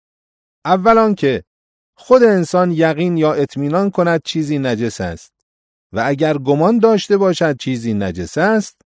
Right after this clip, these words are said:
لازم نیست از آن اجتناب نماید. بنابراین، غذا خوردن در رستوران‌ها و مهمانخانه‌هایی که مردمان لاابالی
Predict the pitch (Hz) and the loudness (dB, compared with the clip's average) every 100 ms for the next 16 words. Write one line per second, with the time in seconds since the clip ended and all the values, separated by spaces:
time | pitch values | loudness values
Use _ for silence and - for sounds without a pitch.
0 | - 123 139 156 156 160 247 - 180 190 | -4 -2 0 0 0 0 0 -2 -4 -2
1 | 190 165 139 - 110 107 90 85 73 69 | -2 -2 -6 -6 -4 -4 -4 -6 -8 -12
2 | 65 _ _ _ _ _ _ - 101 110 | -18 _ _ _ _ _ _ -10 -4 -2
3 | 104 98 147 196 196 _ _ _ _ 120 | 0 -2 -2 -2 -4 _ _ _ _ 0
4 | 147 156 151 156 151 151 180 170 165 151 | 2 2 2 2 0 2 0 4 2 2
5 | 160 - 151 156 151 147 156 170 165 _ | 0 -2 -2 0 0 0 0 0 -2 _
6 | - 139 160 160 156 156 156 - 160 160 | -6 -4 -2 -2 -2 -2 -4 -2 -2 0
7 | 170 240 247 196 214 196 185 165 170 175 | 0 2 0 0 0 0 0 -2 -2 0
8 | 170 156 151 151 139 135 135 123 123 107 | 0 0 2 2 0 0 0 0 -2 -6